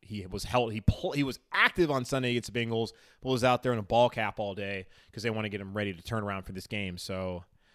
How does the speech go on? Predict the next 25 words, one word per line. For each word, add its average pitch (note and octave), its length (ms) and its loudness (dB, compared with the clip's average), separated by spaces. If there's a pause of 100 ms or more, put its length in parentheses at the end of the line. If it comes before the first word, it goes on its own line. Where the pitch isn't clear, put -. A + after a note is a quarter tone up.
(580)
I C3+ 100 10
don't A#2+ 120 10
know. G#2 200 4
Maybe C3 280 4
it's, - 180 -2
uh, B2+ 220 4
part C3 180 4
of A#2 40 4
the A#2 80 2
ankle C3 360 2
that B2+ 240 0 (140)
hurt. B2+ 240 0
I B2 100 -2
don't A#2 100 -4
know. G2+ 180 -6 (140)
I'm A#2+ 80 -10
just A#2 120 -6
hoping A#2+ 300 2
that G#2+ 200 -4
it's - 160 -12
not G#2+ 240 -4
gonna G#2+ 160 -6
be G2+ 400 -6 (580)
something A2+ 300 -4
significant. F#2+ 640 -12